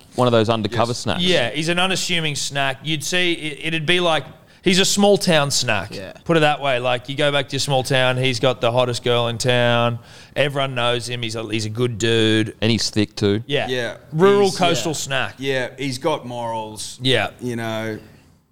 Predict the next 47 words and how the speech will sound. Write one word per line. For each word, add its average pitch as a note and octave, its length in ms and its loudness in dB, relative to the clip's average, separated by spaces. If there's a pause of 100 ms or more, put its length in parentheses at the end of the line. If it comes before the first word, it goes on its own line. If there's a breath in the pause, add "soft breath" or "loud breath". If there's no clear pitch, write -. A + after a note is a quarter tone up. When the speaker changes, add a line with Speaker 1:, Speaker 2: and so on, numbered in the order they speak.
Speaker 2:
um, A#2 640 -2
and C3 160 -2
he's B2 140 0
done C#3+ 260 2
well. C#3 160 4
He's C3 100 2
gone C3+ 140 2
to C3 80 2
the A#2+ 60 0
big B2 200 0
city. A#2+ 400 0
Speaker 3:
His F3 140 4
family's F3+ 480 0
really D#3 160 0
well D3+ 140 2
respected C3+ 420 -4
within C#3 160 -4
the C3 80 -4
Speaker 2:
Is E3 140 0
he, D3 100 0
Speaker 3:
community. D3 240 0
Speaker 2:
is D3+ 60 0
he E3+ 120 0
big E3 300 0
city G#3 320 -4
snack? C4 500 -2 (160)
Speaker 3:
No. D#3+ 380 0
Speaker 2:
No, C3 280 -4
he's D3 120 -2
Speaker 3:
No, B2+ 120 0
Speaker 2:
not. C3 40 -2
Speaker 3:
he's B2+ 160 -4
not. B2+ 220 -6
Speaker 1:
But D#3 280 4
I D3+ 60 -2
see. D3 220 0
I D#3 180 4
think E3 260 -4
he C#3 280 2
is F3+ 100 0
big D3 220 0
city C3+ 180 0
'cause C3 180 2
this C3+ 120 -2
is - 60 -4
what A#2+ 100 4
happens. G#2 340 -2